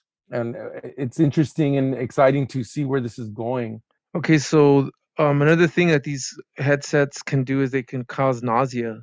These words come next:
Speaker 2: like, especially if you're, like, watching, like, roller coaster videos or, or certain things. So because you're immersed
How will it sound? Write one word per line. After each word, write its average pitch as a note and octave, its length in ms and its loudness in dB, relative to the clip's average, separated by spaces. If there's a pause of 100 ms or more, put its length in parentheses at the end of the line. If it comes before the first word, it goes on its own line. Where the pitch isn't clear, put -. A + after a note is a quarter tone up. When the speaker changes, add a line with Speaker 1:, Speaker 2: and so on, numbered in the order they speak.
Speaker 2:
like, A2+ 260 -4
especially C3 540 -4
if B2+ 120 -6
you're, B2+ 180 -2
like, A#2+ 260 -6 (640)
watching, C3 420 0
like, A#2 200 -6
roller C3 240 0
coaster C3 420 -6
videos C3 800 -2
or, A#2+ 260 -8
or A2 200 -8
certain D3 300 0
things. C3+ 260 -6
So C#3 240 0 (420)
because D3+ 580 -2
you're E3 460 0 (320)
immersed D3+ 560 -2